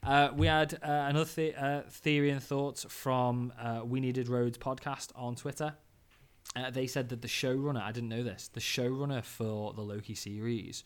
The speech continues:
was a writer on Rick and Morty, so they're expecting loads of time travel shenanigans, as they've said, uh, and they also would love to see some Bill and Ted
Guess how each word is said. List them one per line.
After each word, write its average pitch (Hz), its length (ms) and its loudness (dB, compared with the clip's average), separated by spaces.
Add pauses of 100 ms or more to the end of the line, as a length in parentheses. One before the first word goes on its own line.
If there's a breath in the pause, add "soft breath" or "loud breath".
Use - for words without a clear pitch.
(360 loud breath)
was 110 140 0
a 107 60 0
writer 110 520 -2
on 110 220 -6
Rick 110 180 -4
and 113 80 -4
Morty, 113 500 -4 (340 loud breath)
so 113 300 0
they're 113 180 0
expecting 113 680 -4
loads 107 320 -6
of 107 80 -10
time 110 340 -6
travel 110 280 -4
shenanigans, 107 680 -6
as 107 80 -8
they've 107 160 -6
said, 92 320 -6 (340 loud breath)
uh, 104 280 -6
and 110 120 -4
they 107 140 -2
also 104 560 -4
would 107 240 -8
love 104 300 -6
to - 100 -10
see 104 340 -4
some 104 480 -8
Bill 107 160 -4
and 101 140 -6
Ted 95 320 -8